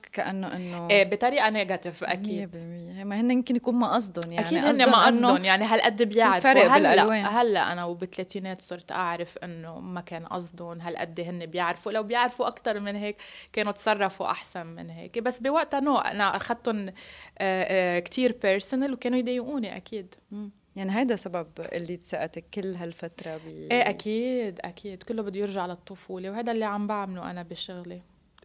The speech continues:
Speaker 2: اللي هو
Speaker 1: سعدية.
Speaker 2: بجرب. <laughs>
Speaker 1: مم.
Speaker 2: أوقات بيجينا مش د-، مش تعليقات، أوقات في عالم بيقولوا إنه بتحكي كل شيء،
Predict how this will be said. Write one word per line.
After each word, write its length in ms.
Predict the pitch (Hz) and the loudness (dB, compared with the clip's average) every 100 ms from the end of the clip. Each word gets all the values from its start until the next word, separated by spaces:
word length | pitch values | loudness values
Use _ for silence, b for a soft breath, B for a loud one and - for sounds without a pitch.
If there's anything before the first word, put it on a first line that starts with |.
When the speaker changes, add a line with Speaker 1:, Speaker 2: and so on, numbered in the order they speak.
| _ | _
Speaker 2:
اللي 180 | 185 190 | -6 -4
هو 160 | 202 208 | 2 2
Speaker 1:
سعدية. 120 | 202 240 | 6 6
Speaker 2:
بجرب. 280 | 240 196 202 | 6 4 4
<laughs> 0 | |
Speaker 1:
مم. 180 | 277 240 B B 214 214 | 4 4 B B -2 6
Speaker 2:
أوقات 280 | 220 226 269 | 10 10 8
بيجينا 480 | 220 220 208 220 170 | 6 0 0 -2 -2
مش 200 | 220 226 | -2 -2
د-، 140 | 214 | -2
مش 160 | 214 - | -2 -4
تعليقات، 520 | 208 175 170 165 165 | -2 -2 0 -2 0
أوقات 240 | - 208 214 | 2 0 0
في 120 | 214 | 0
عالم 320 | 202 208 190 | 2 2 0
بيقولوا 280 | 180 196 175 | -2 -2 -4
إنه 120 | 185 | -6
بتحكي 400 | - - - 214 | -8 -10 -8 -4
كل 180 | 214 226 | 0 0
شيء، 280 | - 185 | 0 -4